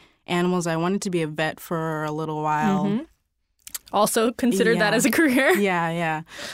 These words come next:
Speaker 1: So, yeah, I was just always interested in that. And I was homeschooled through third and fourth grade-ish. My mom started her own school around that time when I was in the fourth grade. And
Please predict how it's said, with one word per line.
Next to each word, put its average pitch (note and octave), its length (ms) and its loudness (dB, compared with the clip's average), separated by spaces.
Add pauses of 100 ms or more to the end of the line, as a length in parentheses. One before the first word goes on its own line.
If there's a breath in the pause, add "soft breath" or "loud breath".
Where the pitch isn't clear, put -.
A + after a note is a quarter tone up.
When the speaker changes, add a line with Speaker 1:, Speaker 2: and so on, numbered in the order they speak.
(220 loud breath)
Speaker 1:
So, F#3+ 480 0 (220)
yeah, C4+ 300 2
I F3+ 80 4
was A#3 120 0
just C4 140 -2
always B3 420 2
interested G#3 480 -4
in D#3+ 120 0
that. C#3+ 260 -4
And G3 440 0
I F3 60 2
was G3 200 0
homeschooled B3+ 640 0
through A3 280 0
third F#3+ 340 0
and F#3+ 220 -2 (320)
fourth F3+ 360 -4
grade-ish. B3 680 -4
My F3+ 120 -2
mom F3 240 -2
started F3 360 -4
her F3+ 100 -2
own E3 160 -4
school F3 380 -4
around F3 260 -4
that E3+ 220 -6
time F3+ 320 -6
when F3 80 -6
I E3 40 -6
was E3+ 120 -10
in F#3 60 -10
the F3+ 80 -10
fourth F3+ 260 -10
grade. F#3 260 -8 (720)
And F3+ 560 0